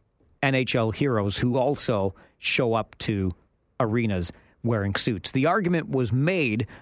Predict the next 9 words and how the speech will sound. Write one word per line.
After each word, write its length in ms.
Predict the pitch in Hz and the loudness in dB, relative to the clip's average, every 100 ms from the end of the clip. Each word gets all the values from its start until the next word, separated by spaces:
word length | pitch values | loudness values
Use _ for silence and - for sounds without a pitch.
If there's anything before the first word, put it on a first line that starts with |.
| - | -4
of 140 | 143 - | -4 0
course, 320 | 131 101 104 | 0 0 -2
that 200 | 135 - | -2 0
these 360 | 143 139 123 - - _ _ - | 0 2 0 -6 -16 _ _ -2
N 140 | 156 147 | 0 2
H 240 | 123 - | 2 2
Lers 460 | 170 139 113 113 - - _ - | 2 2 0 0 -4 -18 _ -4
leave 420 | 120 143 165 131 | 0 2 2 2
their 380 | 135 131 123 | 2 4 2